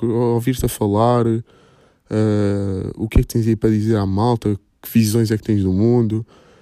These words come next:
que knowledge é que tens aí para, para, para partilhar." Pá, e eu nesse, por acaso, fui um bocadinho mais à frente.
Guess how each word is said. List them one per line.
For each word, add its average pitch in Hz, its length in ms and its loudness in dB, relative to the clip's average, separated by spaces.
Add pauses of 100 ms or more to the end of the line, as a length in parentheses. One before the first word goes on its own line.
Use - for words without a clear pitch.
(160)
que - 80 2
knowledge 117 480 6
é 107 40 0
que 104 60 -10
tens 107 200 -4
aí 107 80 -12
para, 110 120 -4
para, 98 460 -2
para 101 100 -6
partilhar." 107 640 -2 (1500)
Pá, 202 140 4
e 185 400 6
eu 185 100 8
nesse, 190 360 4
por 180 120 -4
acaso, 180 880 -2 (840)
fui 147 140 2
um 160 40 4
bocadinho 170 220 4
mais 175 180 2
à 180 80 0
frente. 147 420 -2